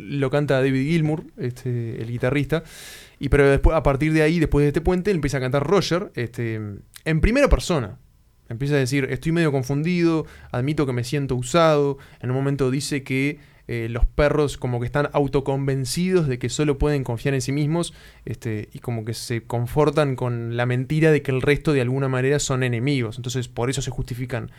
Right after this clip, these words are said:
esa actitud, este, tan paranoica y tan a la defensiva. Eh, esto es como para mostrar otro lado de la actitud de, del perro, por así decirlo,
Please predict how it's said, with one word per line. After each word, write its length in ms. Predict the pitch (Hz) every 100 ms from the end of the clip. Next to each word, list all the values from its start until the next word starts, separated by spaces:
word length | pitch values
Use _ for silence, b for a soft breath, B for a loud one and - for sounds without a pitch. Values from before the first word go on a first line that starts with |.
| B B
esa 220 | 135 135
actitud, 540 | 117 127 123 123 113 120 b b b
este, 200 | - 113
tan 260 | 113 123 117
paranoica 760 | 120 117 131 135 127 123 117 113
y 80 |
tan 300 | 113 127 117 113
a 40 |
la 80 | 110
defensiva. 600 | 110 120 110 - 113 107 - _ _ _ _ - - -
Eh, 200 | 117 110 147
esto 160 | 156
es 40 | 160
como 160 | 151
para 140 | 127 123
mostrar 340 | 120 143 151 B B B -
otro 280 | 165 165
lado 280 | 147 165 151
de 60 | 123
la 60 | 117
actitud 460 | 123 120 139 127
de, 80 | 120
del 240 | 120 120
perro, 360 | 123 156 147 123
por 140 | 123 120
así 160 | -
decirlo, 440 | 147 165 156 180